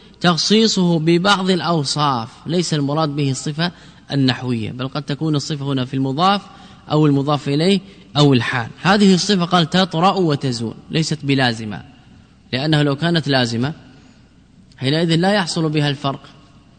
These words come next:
لا يحصل بها الفرق، الطول والقصر هذه ليس لها، كونه أعرابيا كما سيأتينا في القياس، "هلكت وأهلكت"، كونه أعرابيا، كونه جاء يصيح، كونه يقول: "هلكت وهل-، هلكت وأهلكت"، كل هذه أوصاف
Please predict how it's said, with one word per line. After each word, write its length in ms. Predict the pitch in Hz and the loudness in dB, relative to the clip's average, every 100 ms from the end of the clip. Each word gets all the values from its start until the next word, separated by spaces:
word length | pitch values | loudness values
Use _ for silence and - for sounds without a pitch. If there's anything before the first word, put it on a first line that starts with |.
| _ _ _ | _ _ _
لا 120 | 131 143 | 0 2
يحصل 420 | 160 143 160 143 | 2 0 -2 0
بها 380 | 143 160 185 151 | 0 0 -2 -6
الفرق، 360 | - 170 151 | -4 -6 -4
الطول 340 | 135 - 143 156 | -10 -4 -2 -2
والقصر 520 | 131 117 156 147 135 | -2 -6 -8 -8 -8
هذه 120 | 160 | -4
ليس 220 | 180 175 | -4 -4
لها، 300 | 147 135 165 - - - - - - - _ _ _ - | -4 -4 -6 -10 -20 -20 -20 -20 -20 -20 _ _ _ -4
كونه 340 | 135 139 139 | 0 0 0
أعرابيا 520 | 123 123 135 139 143 | -2 0 0 0 -2
كما 240 | 131 123 123 | -2 -4 -4
سيأتينا 440 | 139 123 147 135 | -6 -4 -2 -2
في 60 | 127 | -4
القياس، 500 | 120 135 131 131 - - - - - - _ - | -6 -4 -4 -4 -10 -20 -20 -20 -20 -20 _ -6
"هلكت 380 | 120 135 - | -2 -2 -2
وأهلكت"، 600 | 139 127 123 123 135 - | -4 -2 -2 -2 -4 -6
كونه 380 | 131 156 147 135 | -6 -2 0 -2
أعرابيا، 560 | 120 123 123 135 135 131 | -2 -4 -4 -2 -2 -2
كونه 380 | 143 139 135 127 | -4 -4 -4 -2
جاء 280 | 135 123 | -4 -4
يصيح، 400 | 127 123 147 135 | -4 -4 -4 -4
كونه 560 | 120 139 135 135 135 131 - - - | -6 -6 -2 -2 -2 -6 -10 -20 -8
يقول: 300 | 131 139 139 | -8 -4 -2
"هلكت 440 | 131 131 135 - | -2 -2 -4 -4
وهل-، 280 | 139 127 131 123 117 - 127 | -4 -4 -4 -8 -12 -12 -6
هلكت 380 | 139 139 - | -4 -4 -4
وأهلكت"، 400 | 139 131 135 139 | -6 -4 -4 -4
كل 140 | 208 190 | -2 -2
هذه 180 | 185 175 | -2 -2
أوصاف 420 | 156 156 185 | -4 -2 0